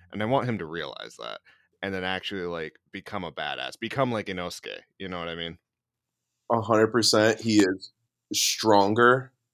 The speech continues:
Speaker 2: but he would never beat Tanjiro in a fight. Tanjiro's the smartest.
Speaker 1: I don't know, man. He, he can move faster than Tanjiro can perceive.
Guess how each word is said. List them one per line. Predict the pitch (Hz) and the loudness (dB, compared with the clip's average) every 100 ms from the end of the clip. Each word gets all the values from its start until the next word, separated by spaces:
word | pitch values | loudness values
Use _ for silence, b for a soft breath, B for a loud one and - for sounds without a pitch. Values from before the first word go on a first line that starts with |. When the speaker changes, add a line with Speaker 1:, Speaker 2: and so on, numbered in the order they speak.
| - | 2
Speaker 2:
but | 107 | 2
he | 104 | 4
would | 107 101 | 2 2
never | 101 98 95 92 | 2 4 4 4
beat | 92 95 - | 0 -4 -2
Tanjiro | 92 90 90 90 | -4 -2 0 2
in | 85 | 0
a | 80 | -2
fight. | 87 78 82 - | -2 -2 -2 -2
Tanjiro's | 98 95 101 98 90 | 0 4 4 2 2
the | 95 | 0
smartest. | - 95 87 80 76 76 - - _ _ _ _ _ _ _ - | 0 0 -2 -2 -4 -2 -4 -6 _ _ _ _ _ _ _ -18
Speaker 1:
I | 78 85 | -16 -14
don't | 76 | -14
know, | 69 | -16
man. | 73 78 78 76 | -16 -16 -18 -20
He, | 87 82 | -20 -20
he | 85 | -20
can | 80 82 | -20 -18
move | 90 | -18
faster | - 80 82 85 | -12 -12 -12 -16
than | 78 | -16
Tanjiro | 82 78 78 80 | -14 -14 -14 -18
can | - 78 | -18 -20
perceive. | 53 - 71 71 52 | -16 -16 -16 -18 -20